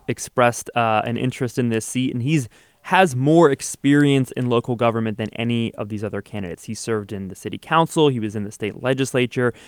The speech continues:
now he's on the board of supervisors, and he's someone who can really point to specific projects, um, or initiatives in the district that he made happen. For example, like the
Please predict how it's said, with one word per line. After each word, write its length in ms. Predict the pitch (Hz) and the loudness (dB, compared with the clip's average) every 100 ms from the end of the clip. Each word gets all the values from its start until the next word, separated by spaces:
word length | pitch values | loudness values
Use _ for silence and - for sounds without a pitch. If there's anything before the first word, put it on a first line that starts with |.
| - - | -20 -4
now 220 | 143 123 | 0 0
he's 180 | 123 123 | 0 -2
on 100 | 117 | -2
the 80 | 110 | -2
board 220 | 113 113 | -2 -4
of 40 | |
supervisors, 720 | - 117 117 110 107 107 110 - - - | -4 -6 -2 0 0 0 -4 -6 -20 -4
and 140 | 165 | 4
he's 160 | 196 233 | 6 6
someone 220 | 220 185 | 4 6
who 100 | 160 | 6
can 140 | 156 135 | 4 4
really 260 | 139 127 | 4 2
point 420 | - - 139 139 - | -2 -2 0 0 -2
to 300 | 131 120 117 | -2 0 -2
specific 680 | - 127 - 147 135 - | -4 -4 -2 0 0 -2
projects, 760 | - - 131 123 131 123 - - _ _ - | -2 4 4 4 2 2 -2 -16 _ _ -2
um, 280 | 127 113 113 | 2 4 4
or 260 | 127 117 113 | 4 4 4
initiatives 580 | 123 139 143 143 127 113 | 2 2 2 2 2 2
in 140 | 127 | -2
the 80 | 120 | 0
district 420 | 107 120 - 113 | 0 -2 -2 -4
that 140 | 113 - | -4 -6
he 440 | - 156 143 123 | -6 -4 -2 -4
made 240 | 127 120 104 | -2 -2 0
happen. 360 | 113 110 - | 0 0 -2
For 140 | 101 113 | -8 -8
example, 360 | 104 117 113 | -4 -6 -2
like 180 | 110 110 | -4 -2
the 200 | 117 104 | -2 -4